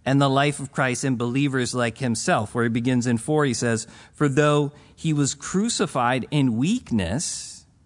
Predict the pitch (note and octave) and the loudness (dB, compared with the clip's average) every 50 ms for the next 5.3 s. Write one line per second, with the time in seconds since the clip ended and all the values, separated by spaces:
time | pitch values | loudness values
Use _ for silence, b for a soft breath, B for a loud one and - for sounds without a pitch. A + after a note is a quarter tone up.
0 | _ _ _ _ _ _ - - E3+ F#3 F3 D3 D#3 C#3+ - - A#2+ - - A2+ | _ _ _ _ _ _ -4 -2 0 0 0 0 0 -2 -2 -4 -6 -10 -12 -8
1 | A#2 C#3+ C#3 C3 C#3 C#3+ D3+ D#3 D3+ D3 - - C#3 C3 A#2+ B2+ B2 A2+ A2+ A#2 | -2 0 2 2 4 4 4 4 4 2 2 0 0 0 2 2 4 4 4 4
2 | B2+ C#3+ C#3+ A#2 G2 G2+ G#2+ A#2+ D3 F3 G3 G3+ - b b b b b b b | 4 4 4 4 2 2 0 0 0 -2 -4 -6 -8 b b b b b b b
3 | b b b b b _ _ _ _ - B2+ B2+ A#2 A2 - - - - F#3 F#3+ | b b b b b _ _ _ _ -6 -4 -2 -2 -2 -4 -6 -6 -4 -2 -2
4 | F#3 - F3+ - - D3 C3 B2+ B2+ A#2+ B2 A#2+ A#2 A2+ A#2 D#3 G3 G3+ - A#2 | -2 -2 -4 -2 0 2 2 2 2 2 2 2 2 4 2 2 0 0 0 0
5 | G#2+ G#2 G#2+ - - - | 0 2 0 -2 -4 -10